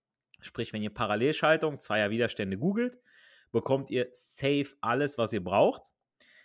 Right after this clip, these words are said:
Die Azubis unter euch nutzen bitte Tabellenbuch beziehungsweise ihre Formelsammlung, damit ihr gleich übt, mit euren Büchern umzugehen, die ihr ja in der Abschlussprüfung Teil eins und Teil zwei benutzen dürft. Also Teil eins zum Teil,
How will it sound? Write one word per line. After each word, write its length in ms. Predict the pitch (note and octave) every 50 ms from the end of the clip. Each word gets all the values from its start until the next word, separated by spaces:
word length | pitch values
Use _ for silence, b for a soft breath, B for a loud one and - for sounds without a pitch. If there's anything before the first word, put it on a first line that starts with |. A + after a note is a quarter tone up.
| b -
Die 80 | C3 C#3
Azubis 400 | C3+ C3+ - G3 G#3+ A#3+ B3+ G#3+
unter 240 | A3 G#3+ G#3+ G#3+ F#3+
euch 340 | F#3+ G#3 G#3+ G#3+ - -
nutzen 440 | - D#3 D#3 E3+ E3+ - - F3+ D#3
bitte 440 | C#3+ D#3+ D#3+ - E3 E3 D#3+ D#3 - -
Tabellenbuch 640 | - C#3+ B2+ B2 C3+ D3 E3+ F#3 F#3 F#3+ G#3 G3+ -
beziehungsweise 680 | D3+ C#3+ - - D3 C#3+ B2+ - C3+ B2+ B2+ A#2 A2
ihre 160 | G#2+ G2 G2+
Formelsammlung, 760 | - - A2 B2+ D#3+ F#3 F3+ F#3 F#3 F#3 F#3+ G3+ G3+ G#3 G3+ B B B B B B B
damit 240 | - A#2+ C3 D3 D3
ihr 80 | D#3+ C#3+
gleich 260 | B2 C3+ B2+ A#2+ - -
übt, 200 | F3 F#3 - _ -
mit 100 | C3 -
euren 320 | - C3 B2 A#2+ A2+ A2
Büchern 300 | A#2+ C3 - A#2 G#2 F#2+
umzugehen, 760 | - C3+ C#3+ E3 - - G3 F#3+ E3+ F3+ G3 G#3 G#3+ G#3+ - _ _ _ b b b b _ _
die 120 | - B2+ C#3
ihr 120 | D3 D3
ja 160 | D3 C#3+ C#3+
in 80 | C#3 A#2+
der 120 | A2 -
Abschlussprüfung 580 | - B2 - - C3 C3 - C3+ A#2 - A#2+ G#2+
Teil 240 | - A2+ G#2+ G#2 -
eins 480 | - G#2 A#2 C3+ D#3 D#3 - - _ _
und 300 | - A#2+ A#2+ A2+ - -
Teil 220 | - - A2+ G#2+ -
zwei 420 | - - G#2+ A2 B2 B2+ A2+ - _ _ _ _ _
benutzen 480 | - A2 G#2+ B2+ C#3+ C#3+ - - A#2+ G2
dürft. 380 | F#2+ F#2 F2+ F2 - - _ _ -
Also 160 | F2 F2 F2+
Teil 200 | - - G2+ F#2+
eins 280 | F#2+ A2+ A2 - -
zum 180 | - - F#2 F2
Teil, 420 | - - A#2 C3+ D#3+ F#3 G3+ G3